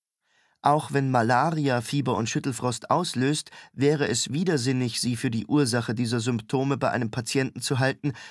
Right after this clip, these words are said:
der in den Vereinigten Staaten lebt, wo eine Grippe mit viel höherer Wahrscheinlichkeit in Frage kommt.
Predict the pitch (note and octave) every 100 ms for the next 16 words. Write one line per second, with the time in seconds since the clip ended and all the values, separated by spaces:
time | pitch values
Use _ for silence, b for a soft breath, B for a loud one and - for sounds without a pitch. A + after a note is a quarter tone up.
0 | B C3+ B2+ C#3 C3+ C3+ C#3 - C3+ C#3
1 | - C#3+ - E3 D#3 B2 B2 B2 G#2+ -
2 | B B - G#2+ - G2+ G#2 C#3+ C#3+ B2+
3 | G#2 G2+ - B2+ A2 C3+ D3+ A2+ G2 F#2+
4 | G2+ B2 A2+ G#2 G#2+ G#2 G#2 A2+ A#2 A2+
5 | F#2+ - G2+ -